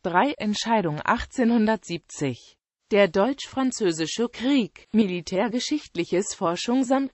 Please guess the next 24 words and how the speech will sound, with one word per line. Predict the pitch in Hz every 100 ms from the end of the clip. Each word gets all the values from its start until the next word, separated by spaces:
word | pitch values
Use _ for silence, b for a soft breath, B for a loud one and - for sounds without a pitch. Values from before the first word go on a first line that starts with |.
| -
D | 151
V | - 185 175
A, | - 165 214 -
Stuttgart | - 220 247 - 277
neunzehnhundertsiebzig. | 185 180 - 180 180 160 151 170 170 - - 131 - - _ _ _ -
Gerhard | 185 240 262 -
von | 240 240
Scharnhorst, | - 240 233 185 160 151 127 - _ -
Nutzen | 208 277 - 247
der | 220 170
militärischen | 170 160 151 196 208 208 - 185
Geschichte. | 160 - 165 - 135 123 _ _ -
Ursache | 277 320 196 165 - 160
ihres | 170 165 160
Mangels. | 170 156 147 127 - - - -
Ein | 202 208
Fragment | - 240 - 247 247 -
aus | 175 -
dem | 180
Scharnhorst-Nachlass, | 180 208 240 202 160 165 156 - 175 208 254 254 - -
Faxmail | - 254 294 - 196 175 156
der | 160 151
Handschrift, | 151 151 - 202 - -
Biblioverlag, | 185 190 190 175 175 156 165 240